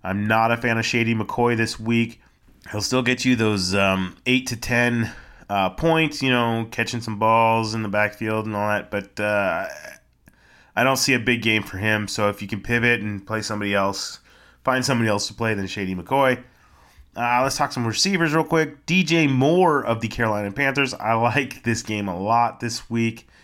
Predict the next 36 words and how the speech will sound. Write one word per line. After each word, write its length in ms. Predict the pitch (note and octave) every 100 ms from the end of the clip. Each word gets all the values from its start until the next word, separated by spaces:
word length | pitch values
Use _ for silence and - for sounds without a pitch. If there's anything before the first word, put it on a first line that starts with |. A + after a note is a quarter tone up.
| _ -
That's 240 | A#2 B2+
the 100 | -
Tampa 340 | B2 C3+ B2 A#2
Bay 280 | A#2 A#2
Carolina 460 | A#2 A#2 G#2+ G#2 G#2+
game. 440 | G2 G#2+ G#2+ G2 - - - _ -
Carolina's 500 | - A2+ A#2 A#2+ A2
been 180 | A#2 G#2
doing 220 | G#2 G2+
pretty 340 | - G2 F2+
well, 600 | E2 G2 G#2+ G#2+ G#2+ - _
secretly, 720 | - - - A#2 A#2+ A2+ A2 G#2+
like, 160 | G2
quietly 540 | - A2+ A2 G#2+ A#2 A2+
doing 360 | G#2+ G2+ F#2+
really 220 | G2 G2
well. 420 | G2 G2 G2 G2 - _ _ _
I 80 | F#2+
like 240 | G#2+ A2+
D 100 | A#2
J 160 | A2 A2
Moore. 320 | G#2 G2+ G#2
I 40 | G#2+
like 200 | F#2+ F#2+
Devin 240 | G2 F#2+
Funchess 400 | G2+ F#2+ G#2 F#2+
this 240 | F#2+ -
week. 320 | G#2+ G2+ G2 - _ _ _ _ _ _ -
Uh, 420 | G#2+ G#2 G#2 G#2+ F#2+
Marquez 720 | G#2+ A2 - - C3+ C#3 A#2+
Valdez-Scantling 1040 | B2 A#2+ A#2 G#2+ - C#3+ C#3+ C3 C#3 C3+
of 180 | G#2+ G2
the 80 | G2+
Green 220 | A2 G2+
Bay 80 | F#2+
Packers. 840 | C3+ B2 B2 C3 B2+ B2 -